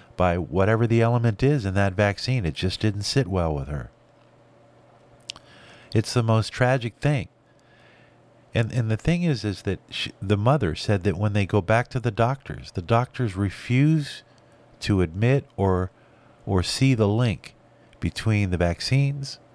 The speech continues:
and the, uh, the side effects.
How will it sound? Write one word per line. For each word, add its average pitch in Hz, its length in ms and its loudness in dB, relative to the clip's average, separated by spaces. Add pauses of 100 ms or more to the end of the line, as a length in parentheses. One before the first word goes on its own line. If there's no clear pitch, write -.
(920)
and 110 460 0 (580)
the, 104 260 4
uh, 98 160 4
the 95 160 -6
side 165 300 -2
effects. - 500 -12